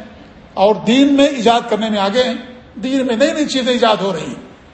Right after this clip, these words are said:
لیکن دنیاوی ایجادات جس کی کوئی ممانعت نہیں ہے، جو، جو دین کے لیے فائدہ ہو، انسانیت کا فائدہ ہو، اس کے ایجادات کرنے میں کوئی نقصان نہیں ہے، کوئی ممانعت نہیں ہے،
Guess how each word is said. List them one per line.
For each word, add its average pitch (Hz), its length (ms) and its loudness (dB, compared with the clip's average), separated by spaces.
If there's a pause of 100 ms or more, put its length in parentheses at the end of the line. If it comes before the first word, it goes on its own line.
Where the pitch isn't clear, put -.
(100)
لیکن 202 380 -2
دنیاوی 269 520 2
ایجادات 233 500 0 (680)
جس 220 180 -4
کی 240 120 -2
کوئی 262 220 0
ممانعت 262 500 0
نہیں 240 180 0
ہے، 254 40 0
جو، 247 160 0 (200)
جو 214 400 2
دین 240 260 0
کے 233 180 0
لیے 220 160 0
فائدہ 220 320 0
ہو، 220 360 0 (460)
انسانیت 247 580 0
کا 262 60 2
فائدہ 220 340 2
ہو، 208 320 0 (260)
اس 302 180 -8
کے 294 100 -6
ایجادات 220 600 0
کرنے 220 240 -2
میں 226 120 -2
کوئی 285 360 -2 (340)
نقصان 226 460 -2
نہیں 208 180 -2
ہے، 185 120 -4 (460)
کوئی 247 160 0
ممانعت 247 500 0
نہیں 247 260 2
ہے، 208 220 -2